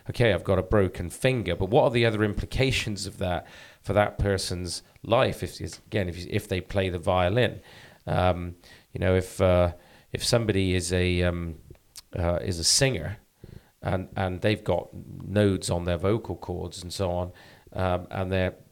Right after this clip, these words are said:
they're losing their career. And there's so many things then that are gonna come into to play that we need to be thinking about,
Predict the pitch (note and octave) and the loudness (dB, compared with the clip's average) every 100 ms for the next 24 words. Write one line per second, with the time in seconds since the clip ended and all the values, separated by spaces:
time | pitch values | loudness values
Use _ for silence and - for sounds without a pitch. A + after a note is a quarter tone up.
0 | - F#2 - G#2 F#2 F2 E2+ E2+ - G2 | -10 -10 -4 -2 -2 -2 0 -2 -2 -4
1 | G2+ A#2 A#2 A2+ F2+ - - - G#2 - | -2 2 2 2 -2 -8 -12 -2 2 6
2 | D#3 D#3+ B2+ A2 - D3 E3 C3+ F#2+ F2+ | 4 4 0 -2 0 0 0 -2 -2 -4
3 | F2+ F2+ - G2+ F#2 F2+ G2+ F#2 F2+ - | -2 -4 -4 -2 -2 -2 -2 -2 -4 -4
4 | F#2 E2+ E2+ - - A#2 A2 F2+ E2+ G2 | -4 -4 -6 0 0 4 2 2 0 -4
5 | F2 F2+ - - C3+ C3 - F2+ F2 E2 | -4 -8 -6 -2 -2 -2 -6 -4 -2 -2
6 | D#2 - | -2 -6